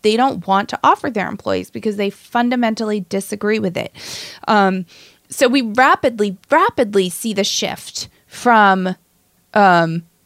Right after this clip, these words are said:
you know, being not forbidden to being compulsory in all kinds of topics. And I think that the vaccines are, you know, poised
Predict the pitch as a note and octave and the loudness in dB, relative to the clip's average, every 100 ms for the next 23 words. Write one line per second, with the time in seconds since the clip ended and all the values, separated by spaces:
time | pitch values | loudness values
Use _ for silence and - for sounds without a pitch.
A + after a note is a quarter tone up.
0 | _ _ _ _ _ _ _ - G3+ F3 | _ _ _ _ _ _ _ -4 -2 -2
1 | E3+ G#3 F#3+ F#3 F#3+ F3+ - F3 A3 E3+ | -4 -4 -4 0 0 0 -2 0 0 0
2 | E3+ A#3+ - - _ - G3+ G3+ G3+ G#3 | -4 -6 -8 -20 _ -6 -2 0 0 -2
3 | G3+ - G#3 C#4 - F3 E3+ F#3+ - - | -2 0 -2 -2 -2 -2 0 -2 -6 -20
4 | - - A#3 A3 - G#3 B3 E4 - C4+ | -8 0 0 0 0 4 4 2 -2 -4
5 | D#5+ C#5 F#3 - F3+ C#3+ - - - - | -4 -8 -10 -6 -4 -4 -8 -12 -14 -2
6 | A3+ A3+ A3+ A3 B3 C4 E4 C4+ A#3+ G3+ | 0 2 2 0 0 0 0 2 4 2
7 | - A3 G#3 G#3 G3+ - B3+ F4+ A#3+ G3 | 0 -2 0 0 0 -4 -4 -4 -4 -4
8 | - G#3 G3 F#3+ F#3 - _ _ _ _ | 0 4 6 6 4 0 _ _ _ _
9 | _ _ _ B3+ B3+ G#3 F#3 - D#4 E4 | _ _ _ 2 2 2 -2 -6 0 2
10 | A#3 A3 - | 2 0 -8